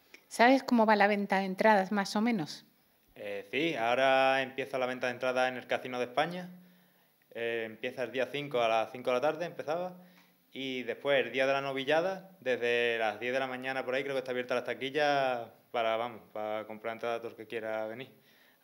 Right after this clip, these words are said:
Speaker 2: Y aparte, que los novilleros también tenemos entradas, por si, vamos,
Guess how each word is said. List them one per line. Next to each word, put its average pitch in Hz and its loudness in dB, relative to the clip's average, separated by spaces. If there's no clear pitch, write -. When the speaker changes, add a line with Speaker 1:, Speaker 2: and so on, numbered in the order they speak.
Speaker 2:
Y - -4
aparte, 123 -2
que 107 -6
los 110 -8
novilleros 113 -4
también 120 -6
tenemos 117 -8
entradas, 120 2
por 113 -14
si, 113 -4
vamos, 113 -10